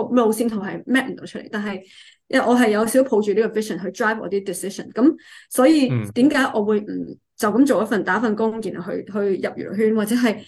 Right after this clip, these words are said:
Speaker 1: 我入完去，入完娛樂圈，入，入咗娛樂圈之後，我又會想，嗯，去攞返一啲 professional 嘅 training，係因為我覺得呢樣嘢係我需要嘅嘢，去幫我去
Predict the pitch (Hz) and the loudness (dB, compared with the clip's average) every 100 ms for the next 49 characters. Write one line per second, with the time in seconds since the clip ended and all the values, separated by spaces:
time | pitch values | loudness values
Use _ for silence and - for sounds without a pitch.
0 | - - 247 254 196 196 269 214 233 220 | -20 0 2 2 0 0 -2 -2 -6 -2
1 | 190 185 185 202 220 247 - 220 247 269 | -4 -2 -4 -6 -4 -4 -2 -4 0 0
2 | 262 214 254 269 285 - 208 190 214 208 | 0 -2 -2 -2 -4 -4 -6 -4 -6 -6
3 | - 220 247 _ _ - 202 180 190 208 | -8 -8 -10 _ _ -10 -6 -6 -6 -10
4 | - _ _ _ - 240 226 240 _ _ | -14 _ _ _ 0 2 2 -2 _ _
5 | 233 208 214 277 285 _ 277 - 277 285 | -2 -2 2 2 0 _ -6 -2 -4 -2
6 | 285 254 247 247 247 - 190 185 180 247 | -4 -4 -4 -4 -4 -6 -10 -10 -6 -2
7 | 240 214 214 208 294 240 170 _ _ - | 0 -2 -4 0 2 2 -2 _ _ -20
8 | - 233 240 247 294 - _ _ _ _ | -2 -2 0 0 0 -4 _ _ _ _
9 | _ 254 320 208 190 175 196 208 180 - | _ 0 2 2 -2 -6 -10 -8 -8 -10
10 | - - 214 208 240 220 196 175 - - | -14 -4 -2 0 0 2 0 -2 -6 -10
11 | - _ _ 226 220 220 247 - 170 - | -16 _ _ 0 2 4 2 2 -4 -8